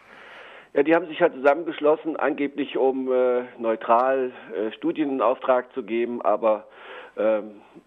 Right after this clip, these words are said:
man kann sich natürlich vorstellen, Mon-, Monsanto dabei ist, äh, wie neutral das dann letztendlich ist. Äh, wir stellen uns vor, dass da eher sehr massiv Lobbyarbeit betrieben wird in Richtung, äh, industrielle Landwirtschaft, in Richtung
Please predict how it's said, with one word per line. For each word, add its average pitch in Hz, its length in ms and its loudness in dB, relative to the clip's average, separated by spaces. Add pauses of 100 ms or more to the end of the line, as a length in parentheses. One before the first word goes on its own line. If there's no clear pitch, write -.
(120)
man 107 160 0
kann 117 160 0
sich 117 140 -8
natürlich 110 260 -6
vorstellen, 117 540 -2
Mon-, 101 200 -6
Monsanto 104 540 -2
dabei 104 380 0
ist, - 480 -10
äh, 101 180 -4
wie 104 80 -6
neutral 101 500 0
das 113 200 -6
dann 92 160 -6
letztendlich 92 580 -8
ist. 123 160 -2 (840)
Äh, 104 280 -4
wir 101 120 -8
stellen 110 220 -2
uns 107 160 -8
vor, 107 220 -2
dass 98 160 -4
da 95 100 0
eher 101 460 -2
sehr 104 160 -2
massiv 101 400 -8
Lobbyarbeit 98 600 0
betrieben 98 440 -10
wird 95 260 -4
in 104 140 -6
Richtung, 90 640 -4 (180)
äh, 87 360 -6 (100)
industrielle 92 540 -6
Landwirtschaft, 92 800 -6
in 92 160 -8
Richtung 90 480 -8